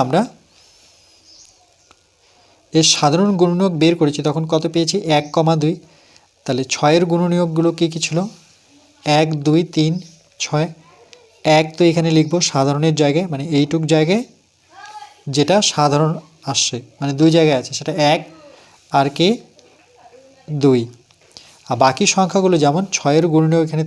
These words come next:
তিন পড়ে থাকবে, আর থাকবে তার সাথে ছয়।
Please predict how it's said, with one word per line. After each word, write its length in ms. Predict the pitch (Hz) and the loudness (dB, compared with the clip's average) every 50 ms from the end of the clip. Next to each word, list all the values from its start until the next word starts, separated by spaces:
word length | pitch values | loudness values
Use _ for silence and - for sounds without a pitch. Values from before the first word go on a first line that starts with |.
| 160 - | -4 -4
তিন 140 | 151 143 147 156 156 - | -4 -4 -4 -4 -6 -4
পড়ে 160 | 160 156 156 156 | -4 -4 -2 -2
থাকবে, 240 | 156 147 151 151 196 214 - - _ _ _ _ _ _ _ _ _ _ _ _ _ _ _ _ _ _ _ _ _ _ _ _ _ _ _ _ _ _ _ _ _ _ _ _ _ _ _ _ _ _ _ _ _ _ - - _ _ _ _ _ _ _ _ _ _ _ _ _ _ _ _ _ _ _ _ _ - 147 139 | -4 -4 -4 -6 -10 -10 -10 -16 _ _ _ _ _ _ _ _ _ _ _ _ _ _ _ _ _ _ _ _ _ _ _ _ _ _ _ _ _ _ _ _ _ _ _ _ _ _ _ _ _ _ _ _ _ _ -20 -20 _ _ _ _ _ _ _ _ _ _ _ _ _ _ _ _ _ _ _ _ _ -2 0 0
আর 80 | 139 139 - - | 0 -2 -2 -2
থাকবে 300 | 151 156 156 - 147 156 202 254 - - - _ _ _ _ _ _ _ _ _ _ _ _ - - - | -2 -2 -2 0 0 0 0 -2 -6 -12 -20 _ _ _ _ _ _ _ _ _ _ _ _ -16 -6 -2
তার 180 | 135 127 127 - - | -2 0 0 0 -2
সাথে 240 | - 143 - - 214 247 - - _ _ _ _ _ _ _ - - | -2 -2 -2 -2 -4 -4 -4 -10 _ _ _ _ _ _ _ -10 -10
ছয়। 260 | - - 123 120 - | -8 -6 -6 -8 -8